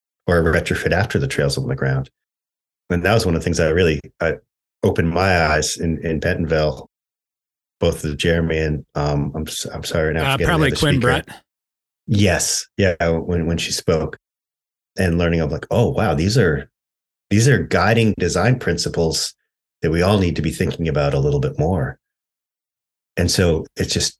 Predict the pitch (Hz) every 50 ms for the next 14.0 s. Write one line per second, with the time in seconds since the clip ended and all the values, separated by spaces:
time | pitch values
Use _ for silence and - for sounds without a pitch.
0 | _ _ _ - 92 85 87 85 85 87 85 85 82 - - - _ _ _ _
1 | _ _ _ _ _ _ _ - 90 90 85 82 82 76 78 82 82 85 76 82
2 | 76 71 - - _ _ _ _ _ _ _ - 87 85 76 76 - - _ -
3 | - - - - 82 80 80 - - - - - 67 - - 71 69 69 69 -
4 | - _ _ - 78 76 71 - - 160 - - 151 143 147 143 147 143 71 -
5 | 151 143 143 143 - - - - 82 76 73 69 67 - 69 71 76 76 71 -
6 | - - - - - - - _ _ _ _ _ _ _ _ _ - - - 80
7 | 76 73 71 - - - 73 71 69 - - 76 71 71 67 - - 85 82 -
8 | - 73 - - - 76 73 71 69 67 67 67 - - - 82 80 69 69 71
9 | - - - - 80 73 76 73 71 73 71 67 69 67 67 67 - - _ _
10 | _ _ _ _ _ _ _ - - - 87 78 73 69 67 71 69 71 71 71
11 | 69 - - 69 71 73 - 71 67 - - 57 58 - - - 67 - 71 71
12 | 69 - _ _ _ _ _ _ _ _ _ _ _ _ _ _ _ _ _ _
13 | - 76 78 71 71 - - - 160 - 73 76 - - - 127 - - - -